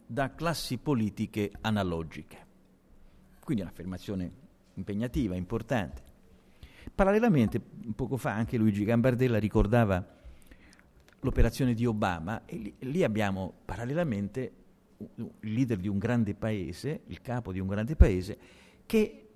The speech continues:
fa degli atti simbolici molto importanti. Cioè l-, la cena con i ceo delle, è chiaro che a-, aveva un valore simbolico ed è stato consumato come un valore sim-, come un messaggio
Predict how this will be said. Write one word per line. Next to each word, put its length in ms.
fa 300
degli 400
atti 320
simbolici 1120
molto 400
importanti. 880
Cioè 200
l-, 220
la 120
cena 580
con 420
i 140
ceo 440
delle, 340
è 100
chiaro 280
che 120
a-, 160
aveva 360
un 140
valore 380
simbolico 640
ed 120
è 20
stato 460
consumato 800
come 200
un 120
valore 320
sim-, 240
come 160
un 100
messaggio 720